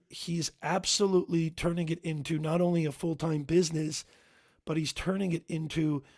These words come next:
an absolute empire. Now is the time.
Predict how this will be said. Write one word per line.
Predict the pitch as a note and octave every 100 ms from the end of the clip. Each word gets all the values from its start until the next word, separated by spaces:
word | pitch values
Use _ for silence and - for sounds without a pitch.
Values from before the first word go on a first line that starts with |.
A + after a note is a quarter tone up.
| _ _ -
an | D#3 -
absolute | D#3 D#3 - D3+ D3+ -
empire. | C#3+ C#3+ C#3+ C3+ C#3 - _ - - - - - - - _ _ _ _ _ _
Now | F3+ E3+ F#3+ A#3
is | A#3 F3
the | F3+
time. | - F#3 E3 C#3 C3